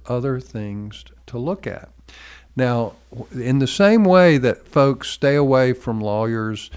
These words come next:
to do estate planning because they don't want to think about death, even though from my perspective, estate planning is really about life as much as it is how we want to leave our property when we die. Um,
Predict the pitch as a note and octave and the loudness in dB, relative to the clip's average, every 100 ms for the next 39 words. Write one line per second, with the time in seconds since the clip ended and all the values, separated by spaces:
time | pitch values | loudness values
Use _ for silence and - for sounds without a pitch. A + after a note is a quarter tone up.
0 | - - - _ _ - A2+ B2 A2+ G#2+ | -20 -20 -20 _ _ -8 -4 -2 -2 -6
1 | - G#2+ G#2 - C#3 B2+ A#2 G#2+ G2 A#2 | -8 -8 -10 -8 -4 -4 -4 -6 -8 -6
2 | G#2 A2+ G#2+ B2 B2 A2+ G#2 A#2 G#2+ G2 | -6 -6 -4 -4 -4 -6 -4 -6 -4 -4
3 | F#2 - F#2+ A2 C3 G2 E2+ - _ _ | -4 -6 -8 -4 -2 -2 -6 -10 _ _
4 | - A#2 A2 A2 G2+ G2+ G2+ F#2 - G2+ | -12 -10 -6 -6 -6 -6 -8 -12 -12 -10
5 | F#2 A#2+ - G2 - F2+ - F#2 G2 G#2 | -6 -6 -6 -10 -12 -14 -14 -14 -14 -12
6 | F2+ - G#2 F#2 F#2 F2+ G#2+ G#2 G2 F#2+ | -14 -12 -12 -10 -12 -12 -10 -8 -8 -10
7 | E2+ D#2+ - _ - F#2 G2+ F2 G2+ G#2+ | -12 -14 -16 _ -12 -8 -8 -8 -10 -10
8 | F#2 G2+ G2 - F#2 F#2+ F2 F2+ F2 F2+ | -10 -8 -10 -10 -14 -12 -14 -12 -12 -14
9 | - - - G#2+ G2 F#2+ F2+ F#2 E2+ - | -18 -20 -10 -8 -6 -8 -8 -8 -10 -10
10 | F#2+ G2 F#2 E2 - F#2+ - F2 E2+ F2 | -8 -8 -10 -12 -8 -10 -10 -16 -16 -14
11 | E2+ F2 F#2 C3 G#2+ G#2 _ _ _ _ | -14 -12 -8 -6 -6 -10 _ _ _ _
12 | _ _ _ _ - - - - - - | _ _ _ _ -16 -14 -20 -20 -20 -20
13 | - _ - A#2+ A2 G#2 G2+ | -20 _ -4 0 0 -4 -8